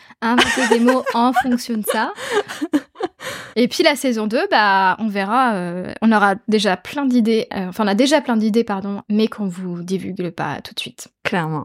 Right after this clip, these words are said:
Speaker 2: À qui ça s'adresse ? On l'a déjà dit.
Speaker 1: Tu l'as dit, mais en une phrase, on peut développer.
Speaker 2: Ok.
Speaker 1: Toi, tu l'as dit tout à l'heure.
Speaker 2: J'ai dit les entrepreneureuses qui veulent mettre le podcast au cœur de leur stratégie communication. Ah oui, la première saison, j'adore cette phrase.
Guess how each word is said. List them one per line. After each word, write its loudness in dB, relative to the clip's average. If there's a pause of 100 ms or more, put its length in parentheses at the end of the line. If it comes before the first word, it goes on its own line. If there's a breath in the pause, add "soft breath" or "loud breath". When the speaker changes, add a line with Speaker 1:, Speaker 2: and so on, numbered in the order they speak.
Speaker 2:
À 6
qui -2
ça 4
s'adresse ? 2
On 2
l'a 6
déjà 2
dit. -6
Speaker 1:
Tu 0
l'as 6
dit, 2
mais 0
en 2
une 2
phrase, 0
on -6
peut -2
développer. 0
Speaker 2:
Ok. -4 (180)
Speaker 1:
Toi, 0
tu -6
l'as 0
dit -4
tout -4
à 0
l'heure. 0
Speaker 2:
J'ai 4
dit 4 (240)
les 4
entrepreneureuses 2
qui -2
veulent 4
mettre -2
le 0
podcast -4
au -2
cœur -4
de -4
leur -4
stratégie -4
communication. -4 (180)
Ah 6
oui, 4
la 4
première 2
saison, -2 (100)
j'adore -4
cette -6
phrase. -4